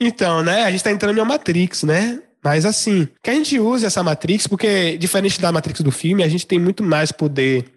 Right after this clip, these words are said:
de, de modificar essa Matrix, muito mais do que no filme, né? Muito mais mesmo, né?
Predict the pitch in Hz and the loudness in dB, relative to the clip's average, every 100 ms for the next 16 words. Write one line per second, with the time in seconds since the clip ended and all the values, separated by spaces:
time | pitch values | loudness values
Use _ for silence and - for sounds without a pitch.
0 | - _ 135 147 147 143 135 127 160 165 | -20 _ -2 0 2 0 0 0 0 0
1 | 160 165 - 151 160 156 143 - 175 - | 0 -2 0 0 0 0 -2 0 0 0
2 | - 165 180 175 175 190 214 - 165 165 | 0 0 0 0 0 0 -2 -2 -2 0
3 | 135 147 151 156 190 147 143 156 135 120 | 0 0 0 0 0 0 0 0 0 -2
4 | 127 151 | -2 -2